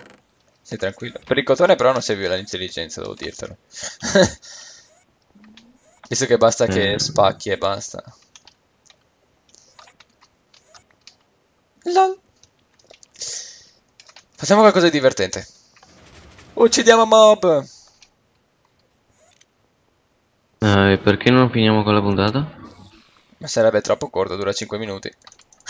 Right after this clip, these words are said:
Speaker 1: Mori.
Speaker 2: E io ti dico che non posso.
Speaker 1: Uh-huh. Vabbè, intanto spacco i vis, poi
Speaker 2: Vado, io vado.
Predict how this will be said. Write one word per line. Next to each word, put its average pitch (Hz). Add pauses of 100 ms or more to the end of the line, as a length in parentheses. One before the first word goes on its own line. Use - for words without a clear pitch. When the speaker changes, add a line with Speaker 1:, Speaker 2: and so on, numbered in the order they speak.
(2500)
Speaker 1:
Mori. 208 (1900)
Speaker 2:
E 101
io 95
ti 95
dico 95
che 95
non 92
posso. 101 (1600)
Speaker 1:
Uh-huh. 160 (800)
Vabbè, 117
intanto 143
spacco 127
i 113
vis, 104
poi 110 (4000)
Speaker 2:
Vado, 135
io 131
vado. 135